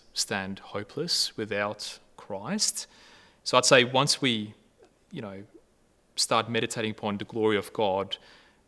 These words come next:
everything else will flow out of that, one of which is our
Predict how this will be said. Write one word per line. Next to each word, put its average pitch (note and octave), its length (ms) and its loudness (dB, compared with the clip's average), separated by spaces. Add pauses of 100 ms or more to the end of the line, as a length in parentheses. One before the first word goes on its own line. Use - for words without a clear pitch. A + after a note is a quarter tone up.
(340)
everything B2 360 0
else G#2 220 0
will A2 80 -6
flow G2+ 500 -2
out G2 160 -6
of G#2+ 140 -10
that, C3+ 180 -6
one G#2 140 -4
of G2 160 -8
which G2 220 -8
is G2+ 180 -4
our G2 420 -8